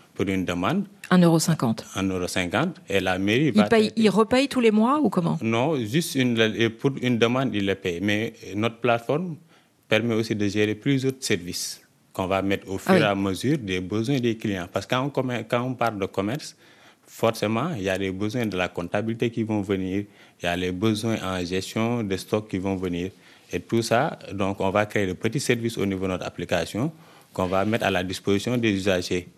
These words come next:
Speaker 2: En fait, tous ces services, euh, ce, c'est de l'argent ensuite qui va rentrer dans les poches de, de la mairie.
Speaker 1: Oui, l'argent va rentrer dans les poches de la mairie, mais comme on va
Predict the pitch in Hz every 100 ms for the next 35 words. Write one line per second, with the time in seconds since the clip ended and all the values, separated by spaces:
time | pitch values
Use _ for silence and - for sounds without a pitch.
0 | - 208 320 320 294 226 196 - 175 165
1 | 196 175 - - 113 143 104 80 110 92
2 | 73 - - 160 - - 160 147 175 175
3 | - 226 - 160 156 143 170 - 226 170
4 | 147 - 196 - - 156 147 143 139 165
5 | 269 233 165 - - 110 170 180 110 110
6 | 139 147 123 117 117 123 113 110 107 -
7 | 104 95 101 98 92 87 95 - _ _
8 | - 92 98 95 123 135 143 - - 104
9 | 107 113 110